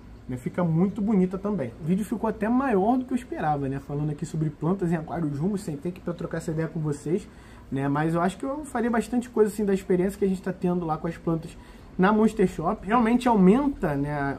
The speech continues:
uma, a dificuldade no aquário ali de você manter um aquário, na manutenção, né? Mas pra quem realmente quer, né, consegue dar jeito, né? E, assim,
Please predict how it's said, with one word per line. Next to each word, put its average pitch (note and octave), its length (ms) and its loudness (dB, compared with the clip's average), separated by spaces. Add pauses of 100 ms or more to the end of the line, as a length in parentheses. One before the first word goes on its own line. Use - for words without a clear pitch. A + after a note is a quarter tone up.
uma, E3 240 0
a E3+ 100 -2
dificuldade G3 840 2
no F#3+ 80 4
aquário F3 400 2
ali E3+ 100 0
de D#3+ 60 -6
você E3 200 -4
manter E3+ 280 0
um E3 40 -2
aquário, D#3+ 460 0
na C#3+ 100 -6
manutenção, D#3 840 0 (480)
né? C#3 160 -4
Mas D3 260 0 (340)
pra G3 160 0
quem A#3+ 340 0
realmente C4 760 4
quer, G#3 400 2 (540)
né, F3+ 100 -6
consegue A#3 480 -4
dar A3+ 200 0
jeito, E3+ 420 0 (440)
né? D3+ 240 -4
E, G#3+ 440 6
assim, G3+ 420 2